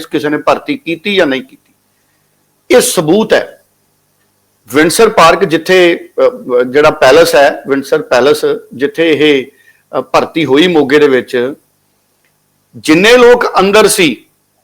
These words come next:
ਸ਼ਾਇਦ ਉਨੇ ਲੋਕ ਹੀ ਬਾਹਰ ਸੀ। ਕਈ ਤਾਂ ਬਾਹਰੋਂ ਕਾਪੀਆਂ ਲੈ ਕੇ ਮੁੜ ਗਏ ਕਿਉਂਕਿ ਜਗ੍ਹਾ ਹੈ ਨਹੀਂ ਸੀ, ਗਰਮੀ ਵੀ ਸਾਨੂੰ ਪਤਾ ਬਹੁਤ ਜ਼ਿਆਦਾ ਹੈ,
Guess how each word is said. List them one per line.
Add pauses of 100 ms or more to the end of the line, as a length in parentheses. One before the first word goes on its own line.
(260)
ਸ਼ਾਇਦ
ਉਨੇ
ਲੋਕ
ਹੀ
ਬਾਹਰ
ਸੀ। (680)
ਕਈ
ਤਾਂ
ਬਾਹਰੋਂ
ਕਾਪੀਆਂ
ਲੈ
ਕੇ
ਮੁੜ
ਗਏ
ਕਿਉਂਕਿ
ਜਗ੍ਹਾ
ਹੈ
ਨਹੀਂ
ਸੀ,
ਗਰਮੀ
ਵੀ
ਸਾਨੂੰ
ਪਤਾ
ਬਹੁਤ
ਜ਼ਿਆਦਾ
ਹੈ,